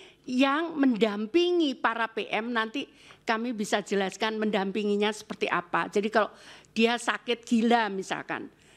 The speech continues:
dia gila waktunya ke rumah sakit, eh, karena dia harus rutin berobat. Maka pekerja sosial inilah yang mendampingi. Kemudian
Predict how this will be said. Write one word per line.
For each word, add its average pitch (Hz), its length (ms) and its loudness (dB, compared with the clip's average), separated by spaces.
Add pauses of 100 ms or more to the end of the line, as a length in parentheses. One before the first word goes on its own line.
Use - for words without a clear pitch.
(200)
dia 233 240 2
gila 240 480 0
waktunya 240 480 -2
ke 233 80 -4
rumah 226 240 2
sakit, 226 540 0 (580)
eh, 214 160 4
karena 226 560 0
dia 302 240 4
harus 269 160 0
rutin 254 480 0
berobat. 185 480 0 (320)
Maka 262 320 0
pekerja 240 400 0
sosial 240 480 0
inilah 277 320 -2
yang 220 240 -4
mendampingi. 185 720 -2 (560)
Kemudian 262 720 2